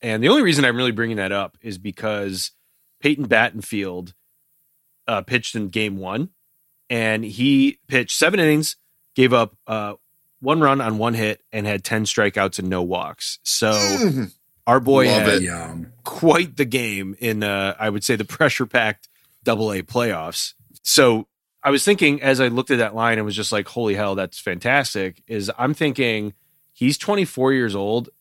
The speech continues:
Speaker 1: He is one hundred percent gonna be in Cleveland next year. Like,
Speaker 2: At some point,
Speaker 1: he
Speaker 2: yeah.
Speaker 1: will be
Speaker 2: I
Speaker 1: here.
Speaker 2: think, I think he starts the season in Columbus just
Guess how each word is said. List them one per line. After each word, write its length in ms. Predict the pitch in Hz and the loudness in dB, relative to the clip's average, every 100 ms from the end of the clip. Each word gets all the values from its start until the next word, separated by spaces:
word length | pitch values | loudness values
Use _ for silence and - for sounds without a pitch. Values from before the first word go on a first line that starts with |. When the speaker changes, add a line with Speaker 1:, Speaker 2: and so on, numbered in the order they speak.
| _ | _
Speaker 1:
He 280 | _ - 190 | _ -4 0
is 200 | 269 240 | 2 0
one 240 | 113 117 127 | -2 0 0
hundred 320 | - 147 135 | -2 -2 -2
percent 260 | 113 113 | -2 -4
gonna 100 | 101 98 | -4 -4
be 60 | |
in 60 | 90 | -4
Cleveland 300 | - 92 82 | -4 -4 -4
next 260 | 78 - - | -8 -10 -12
year. 260 | 62 - _ _ _ _ _ - | -12 -14 _ _ _ _ _ -6
Like, 200 | 101 - - | -6 -6 -6
Speaker 2:
At 140 | 127 - | -2 2
some 340 | - 190 196 | 2 2 0
point, 360 | 131 120 131 - | 0 2 0 -4
Speaker 1:
he 180 | - 143 | 0 4
Speaker 2:
yeah. 100 | 165 | 6
Speaker 1:
will 160 | 160 143 | 8 8
be 180 | 117 | 6
Speaker 2:
I 40 | 110 | 4
Speaker 1:
here. 80 | 135 | 2
Speaker 2:
think, 340 | 170 156 - _ | 0 -2 -4 _
I 100 | 147 | -2
think 280 | 143 175 165 | 0 0 -2
he 160 | 165 156 | -2 -2
starts 400 | - 160 160 - | 2 2 2 0
the 40 | |
season 420 | 143 151 151 135 139 | 0 2 2 2 0
in 100 | 135 | -2
Columbus 640 | - 127 104 117 - - _ _ _ | -2 -2 0 0 -2 -6 _ _ _
just 320 | - 104 - | -6 -4 -6